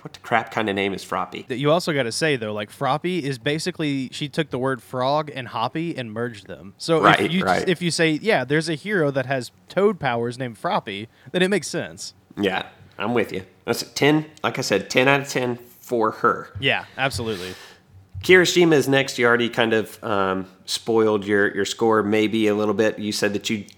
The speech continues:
Speaker 1: you dug Kirishima's name.
Speaker 2: I
Speaker 1: He went
Speaker 2: did.
Speaker 1: with Red Riot.
Speaker 2: Yeah, uh, the chivalrous hero Crimson is who he is basing his name off of. So he has, like, an All Might of his own.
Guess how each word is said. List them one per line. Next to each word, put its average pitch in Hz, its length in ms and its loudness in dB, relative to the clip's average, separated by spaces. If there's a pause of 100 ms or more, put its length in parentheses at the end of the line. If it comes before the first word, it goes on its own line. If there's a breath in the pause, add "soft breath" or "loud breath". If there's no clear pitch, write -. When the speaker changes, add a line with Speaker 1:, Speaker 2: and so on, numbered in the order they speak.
(140)
Speaker 1:
you 104 100 -4
dug 113 340 4
Kirishima's 107 600 0
name. 101 320 0
Speaker 2:
I 135 80 0
Speaker 1:
He 135 80 2
went 143 160 4
Speaker 2:
did. 107 60 -2
Speaker 1:
with 104 220 -2
Red 110 600 2 (100)
Riot. 90 680 -2 (120)
Speaker 2:
Yeah, 113 460 -2
uh, 123 220 2
the 127 120 -4
chivalrous 156 680 0
hero 139 560 2
Crimson 131 680 -4
is 117 140 -8
who 139 180 -4
he 127 580 -4
is 110 200 -6
basing 131 480 -6
his 113 160 -10
name 123 260 -6
off 80 220 -14
of. 78 320 -12 (260 loud breath)
So 147 160 -4
he 208 220 -2
has, 143 340 2
like, 135 220 0
an 139 80 -4
All 147 240 2
Might 127 180 0
of 117 80 -4
his 104 140 -8
own. 117 400 -8